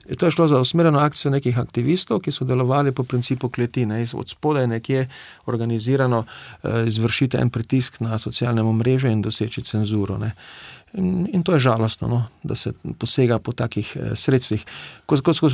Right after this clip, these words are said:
ko so prišli ven ti, ta socialna omrežja, Facebook in najprej pa ostala potem, ko so sledila, ne, se je govorilo, to so celo umne glave govorile, da je to naslednja stopnja demokracije.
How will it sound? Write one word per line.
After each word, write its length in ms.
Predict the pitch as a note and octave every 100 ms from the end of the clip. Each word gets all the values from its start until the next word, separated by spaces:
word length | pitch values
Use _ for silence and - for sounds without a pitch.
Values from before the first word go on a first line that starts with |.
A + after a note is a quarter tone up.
| A#2+
ko 120 | -
so 120 | D3
prišli 260 | D3 C#3+ G#3+
ven 240 | E3+ F3+
ti, 320 | D3+ C#3 C#3+ B2 A2+ - _ _
ta 180 | - C#3
socialna 440 | C3+ A#2+ C3+ D3
omrežja, 460 | C3 B2 C3+ B2+ A#2
Facebook 680 | - B2+ B2 A#2+ C3 B2+ -
in 340 | A2+ A#2 A2+
najprej 520 | A2+ A#2 - A#2 A#2 A2
pa 120 | G#2+
ostala 420 | A2 - B2 B2
potem, 340 | A2+ A#2 A#2+ A#2
ko 140 | -
so 120 | A#2
sledila, 520 | - A#2 A2 C3 A#2
ne, 180 | A2 A#2+ B2 - - - - -
se 220 | - -
je 120 | D#3 D3
govorilo, 640 | D3 C#3+ D#3 G#3 E3 B2
to 140 | D3+
so 120 | D3 D3+
celo 300 | - D3 -
umne 380 | A3+ A3 C#3 A#2+
glave 340 | C3+ C3 A#2+
govorile, 420 | A2+ A2+ C3+ C3
da 80 | A2+
je 60 | A2+
to 120 | D3+
naslednja 400 | B2 - B2+ A2+
stopnja 340 | - A#2+ A2+
demokracije. 800 | G#2+ G#2+ - A#2 A2+ - A#2 G#2+